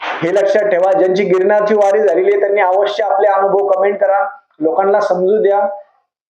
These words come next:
आपल्याला जसं गाणगापूरच्या लोकांच्या मनातली भीती कमी झाली, तशी गिरनारची पण लोकांच्या मनातली भीती दूर करायची आहे. झालेली सेवा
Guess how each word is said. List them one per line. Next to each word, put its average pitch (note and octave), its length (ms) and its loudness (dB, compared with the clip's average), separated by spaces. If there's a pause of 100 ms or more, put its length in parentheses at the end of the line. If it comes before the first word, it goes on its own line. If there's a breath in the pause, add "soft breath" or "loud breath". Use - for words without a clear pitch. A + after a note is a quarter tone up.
आपल्याला G3 280 0
जसं G3 300 0
गाणगापूरच्या G3+ 560 0
लोकांच्या G#3 460 0
मनातली G3+ 340 -2
भीती E3 240 -4
कमी G#3+ 200 -2
झाली, C#3 360 -4
तशी G#3+ 400 -6 (280)
गिरनारची F#3+ 500 0
पण G#3+ 160 0
लोकांच्या F#3+ 420 0
मनातली F#3+ 300 0
भीती D3+ 280 -4
दूर F#3+ 240 0
करायची F3+ 460 0
आहे. - 180 -10 (1000 soft breath)
झालेली D#3+ 420 0
सेवा D#3+ 540 0